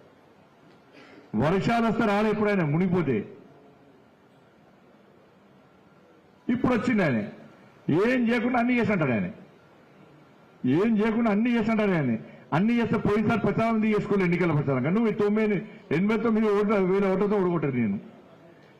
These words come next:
ఇక్కడ నా మీద మాట్లాడే కాంగ్రెస్ పార్టీ నాయకుడు ఒక అన్నాడు మంత్రి, ఆయన డిపాజిట్ రాలేదు పోయినసారి. నా ఇక్కడ డిపాజిట్ రాలే, ఇక్కడ మన డిపాజిట్ రాలే నాకు. ఈయన మాట్లాడే భాష విషయంలో కాంగ్రెస్ పార్టీ కార్యకర్తలు భయపడుతున్నారు.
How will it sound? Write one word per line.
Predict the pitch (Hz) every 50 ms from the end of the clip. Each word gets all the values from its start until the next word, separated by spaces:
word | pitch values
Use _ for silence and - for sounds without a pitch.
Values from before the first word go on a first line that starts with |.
| - - 156
ఇక్కడ | 156 202 214 208 190 180
నా | 185 202 208
మీద | 220 220 226 226 208 208
మాట్లాడే | 214 196 214 214 214 220 214 202
కాంగ్రెస్ | 185 190 208 208 214 - -
పార్టీ | 202 202 190 202 185 180
నాయకుడు | 196 202 196 190 190
ఒక | 175 175 165
అన్నాడు | 165 165 147 135 113 135
మంత్రి, | 143 139 135 120 104 - - - - - - - - - - - - - - - -
ఆయన | 190 220 202 165 147
డిపాజిట్ | 190 - 240 247 247 254 233 240
రాలేదు | 240 226 208 175 147
పోయినసారి. | 156 147 131 - 110 95 - - - - - - - - - - - - - - - - - - - - - - - - -
నా | 156 180 190 165
ఇక్కడ | 175 196 214 202
డిపాజిట్ | 214 185 220 226 208 226
రాలే, | 226 247 240
ఇక్కడ | 247 247 220 214
మన | 226 214 180
డిపాజిట్ | 175 156 160 143 135
రాలే | 123 113 107 98
నాకు. | 95 87 - - - - - - - - - - - - - - - - - - - - - - -
ఈయన | 185 196 196 180 170
మాట్లాడే | 180 202 190 214 220 220 226 214 170 175
భాష | 175 190 208 185 220 220 214
విషయంలో | 208 214 220 220 214 214 -
కాంగ్రెస్ | 175 185 202 208 220 196 131 190
పార్టీ | 208 - 202 208 - 185
కార్యకర్తలు | 180 190 208 214 208 208 214 208 196 151 160
భయపడుతున్నారు. | 175 196 185 202 202 202 208 196 180 147 131